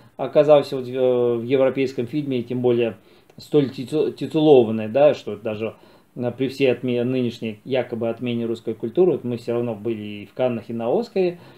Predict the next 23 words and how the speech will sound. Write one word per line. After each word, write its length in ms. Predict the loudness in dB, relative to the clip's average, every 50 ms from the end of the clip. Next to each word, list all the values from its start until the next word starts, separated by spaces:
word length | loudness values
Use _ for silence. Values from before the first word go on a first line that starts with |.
| -20 -14 _
Э, 380 | -2 0 2 4 4 4 2 2
замечательная 640 | 0 0 -2 0 2 2 2 2 2 -2 -6 -10 -8
там 220 | -8 -8 -8 -8
фраза, 340 | -6 -2 -2 -2 -2 -4 -8
что, 220 | -10 -10 -10 -10
м, 340 | -10 -12 -14 -16 -18 -18 -16 -14 -14 -10
<laughs> 100 | -6 -4
они 320 | -2 -2 0 0 0 0
не 100 | 0 -2
сумасшедшие 720 | -4 -6 -6 -4 -4 -2 -2 -2 -2 -2 -4 -4 -2 -2
русские, 380 | -2 -2 -4 -6 -6 -6 -6 -4
они, 320 | -6 -6 -8 -8 -10 -14 -18 -20 -20 -20 -20 -20 -20 _ -8
э, 240 | -6 -4 -4 -2 2 4
очень 340 | 4 4 4 2 -2 0 2
богатые 540 | 2 2 4 4 2 2 2 0 0 2
русские, 420 | 2 2 0 -2 -4 -6 -6 -6 -6
и 460 | -6 -8 -8 -6 -4 -4 -4 -4 -8
там 300 | -10 -14 -16 -16 -18 -18 _
по-, 240 | -14 -12 -12 -12 -10 -8
по-, 460 | -8 -6 -6 -6 -6 -8 -8 -10 -8
в, 240 | -6 -4 -4 -4 -4
в 100 | -4 -4
ответ 380 | -4 -4 -4 -6 -6 -6 -8